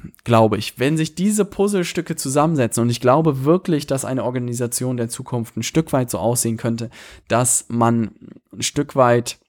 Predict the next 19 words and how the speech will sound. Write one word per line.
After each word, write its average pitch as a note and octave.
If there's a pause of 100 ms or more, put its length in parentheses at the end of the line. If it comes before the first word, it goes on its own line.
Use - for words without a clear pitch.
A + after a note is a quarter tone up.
(1200)
ich -
würde E3+
nicht D3+
sagen, C3+
es A#2+
wird F3
nicht D#3
überall G#2
so G#2
sein, G2
aber A2+
es -
wird C#3+
Organisationen B2
geben, B2 (320)
die A#2
sehr A#2
projektbezogen D3
arbeitet. D3+